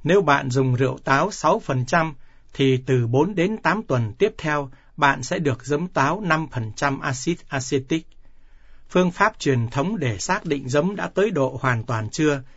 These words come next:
là chỉ đơn giản ngửi và nếm giấm, lúc đó không còn mùi rượu nữa.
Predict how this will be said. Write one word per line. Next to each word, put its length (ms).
là 320
chỉ 260
đơn 240
giản 360
ngửi 340
và 280
nếm 240
giấm, 280
lúc 200
đó 260
không 260
còn 260
mùi 280
rượu 240
nữa. 320